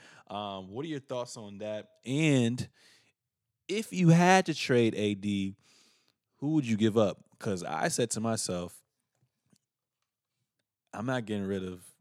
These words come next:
Kyle Kuzma, and I'm not getting rid of Lonzo." I think Lonzo's your future as far as a point guard. Um, but if you want, if it's, if it's, if it's really a small window of opportunity, like, you, you're not, you only wanna win for the, in the next four years and not long term,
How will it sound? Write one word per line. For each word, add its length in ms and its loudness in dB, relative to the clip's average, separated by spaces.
Kyle 220 -2
Kuzma, 480 -6
and 180 -10
I'm 100 -12
not 240 -10
getting 220 -12
rid 100 -8
of 100 -12
Lonzo." 380 -8
I 80 -6
think 160 -10
Lonzo's 380 -10
your 120 -12
future 320 -10
as 80 -10
far 200 -4
as 80 -10
a 40 -16
point 260 -8
guard. 300 -14
Um, 480 -12
but 140 -2
if 100 -8
you 140 -4
want, 320 0
if 120 -6
it's, 200 -2
if 160 -2
it's, 240 -2
if 160 -4
it's 240 -2
really 480 -2
a 80 -2
small 560 -4
window 180 -6
of 60 -6
opportunity, 440 -6
like, 200 -8
you, 240 -6
you're 180 -6
not, 320 -6
you 100 2
only 140 -2
wanna 140 -2
win 260 -2
for 220 -2
the, 200 -2
in 60 0
the 140 -2
next 280 -4
four 200 2
years 240 4
and 100 -8
not 240 -2
long 360 0
term, 460 -4